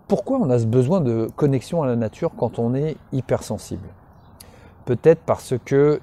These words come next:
il y a beaucoup de points communs entre la nature et l'hypersensibilité. Le premier point commun, c'est pour être épanoui, pour que nous, en tant qu'hypersensibles, nous nous épanouissons, pour que la nature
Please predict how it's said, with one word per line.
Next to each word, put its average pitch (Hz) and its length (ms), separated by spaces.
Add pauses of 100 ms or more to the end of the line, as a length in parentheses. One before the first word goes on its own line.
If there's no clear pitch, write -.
il 113 100
y 113 80
a 104 100
beaucoup 131 600 (480)
de 117 80
points 117 300
communs 117 420 (200)
entre 110 580 (340)
la 101 560
nature 113 540
et 101 120
l'hypersensibilité. 104 1000 (100)
Le 107 120
premier 135 300
point 120 220
commun, 131 380
c'est 120 340 (680)
pour 170 240
être - 180
épanoui, 120 800 (1200)
pour 160 200
que 151 100
nous, 170 340
en 113 120
tant 139 160
qu'hypersensibles, 123 840 (460)
nous 131 160
nous 185 240
épanouissons, 135 640 (460)
pour 98 140
que 110 100
la 101 160
nature 120 460